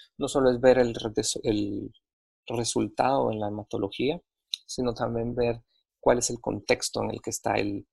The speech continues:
el paciente. ¿Es un paciente que está críticamente enfermo? ¿Es un paciente que está enfermo con algún órgano blanco afectado, como el corazón, pulmones, hígado,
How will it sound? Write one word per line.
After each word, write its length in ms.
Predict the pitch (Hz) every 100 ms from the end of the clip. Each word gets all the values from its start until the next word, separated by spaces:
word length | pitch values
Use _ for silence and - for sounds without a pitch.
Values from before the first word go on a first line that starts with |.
| _
el 160 | 123 107
paciente. 560 | - - 123 113 107
¿Es 100 | 113
un 160 | 127 117
paciente 480 | - 113 120 113 117
que 80 | 107
está 340 | - 113 113 - - _
críticamente 760 | 127 123 127 - 110 110 113 107
enfermo? 800 | 107 - 151 156 147 143 135 _ _
¿Es 160 | 131 123
un 100 | 123
paciente 420 | - - 127 120
que 100 | 120
está 380 | - 123 117 117 - - _ _
enfermo 640 | - 120 - - 135 135 123
con 160 | - 110
algún 260 | 110 120
órgano 580 | 120 120 120 113 104 110 110
blanco 500 | 113 120 127 117 113
afectado, 680 | 110 113 - 120 127 123 107
como 220 | - 107
el 80 | 110
corazón, 640 | 107 101 - 120 120 117 113
pulmones, 800 | - 104 107 123 120 113 110 -
hígado, 480 | 131 151 160 165